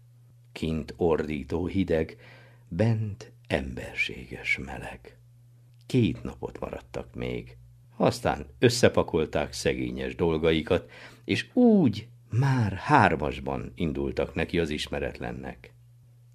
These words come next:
A gazdasszony kezét jobbról, balról gyermekei fogták, amint utána tekintettek a nagy hóbuckákon átgázoló párnak.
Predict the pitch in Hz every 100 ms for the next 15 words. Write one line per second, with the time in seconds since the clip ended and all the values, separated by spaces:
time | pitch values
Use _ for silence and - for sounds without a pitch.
0 | - - 69 73 71 76 - 80 80 82
1 | 76 80 73 - - 73 80 87 90 87
2 | 90 95 - - 69 69 67 67 67 65
3 | 64 - - - - 90 82 76 73 69
4 | 78 - 73 - 76 73 69 - - -
5 | - - 92 87 160 151 127 110 101 90
6 | - 80 78 71 - 71 - 76 120 156
7 | - 107 104 87 85 - - 69 69 -
8 | 67 - 92 80 - 65 - 62 62 60
9 | - - - - - - - -